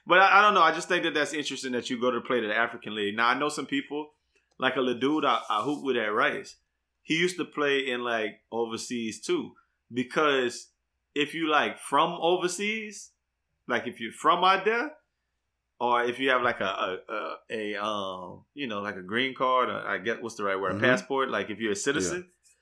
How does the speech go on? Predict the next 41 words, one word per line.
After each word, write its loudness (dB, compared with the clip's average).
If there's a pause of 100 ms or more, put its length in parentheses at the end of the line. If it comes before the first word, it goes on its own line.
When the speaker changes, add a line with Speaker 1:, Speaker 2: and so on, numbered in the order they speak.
Speaker 2:
Yeah. -12
Yeah. -10
Speaker 1:
then 2
you 2
can 0
play 2
on 4
the 0
team, -2
and -4
you -4
can -2
make 0
the -6
team -6
pretty -6
easy, -2
they -4
say. -10 (360)
Because 0
they 4
can 0
only 4
have, 4
like, 0
two 0
Americans 2
on -2
the -2
Speaker 2:
Mm-hmm. -2
Speaker 1:
team, -4
or -2
two, 0 (240)
not 6
even 4
Americans, 2
two -6
foreigners. 0 (580)
So 2
if 2
you, 0